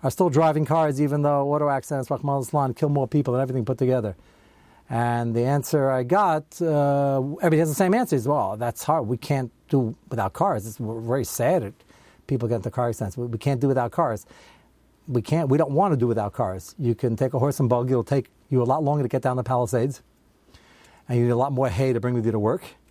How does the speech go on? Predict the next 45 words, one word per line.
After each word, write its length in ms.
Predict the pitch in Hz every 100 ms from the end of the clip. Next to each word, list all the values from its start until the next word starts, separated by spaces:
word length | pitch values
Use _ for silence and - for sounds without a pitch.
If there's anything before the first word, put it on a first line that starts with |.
| _ _ _ _ _ _ -
Uh, 180 | 113
or 180 | 117 139
you 80 | 143
can 140 | 143
work 140 | 139 131
at 80 | 127
home 180 | 127
on 60 | 127
your 80 | 123
computer. 400 | 156 214 143 90 - _ - - _ _ -
But 320 | 120 127 113 _ _ _ _ _ _ _ _ _ _ -
you 160 | 180 151 -
can't 300 | - 165 -
need 400 | 180 139 175 135 -
cars." 640 | - 190 120 110 135 -
A 40 |
lot 180 | 170 127
of 60 | 156
people 200 | 160 156
staying 240 | - 151
home 100 | 151
haven't 180 | 147 151
gotten 180 | 160 160
to 80 | 160
a 40 |
car. 280 | 151 175 170 147
I've 180 | 170
been 260 | 156 160 156
living 160 | 156 160
in 60 |
my 60 | 156
house 160 | 151
for 60 | 151
two 140 | 127
months. 300 | 190 208 110
I 120 | 127 113
think 200 | 113 135
I 100 | 127
was 120 | 127
in 60 |
my 120 | 135 131
car 280 | - 143
once 460 | 120 123 160 113 -
or 100 | -
twice. 420 | 120 151 147 -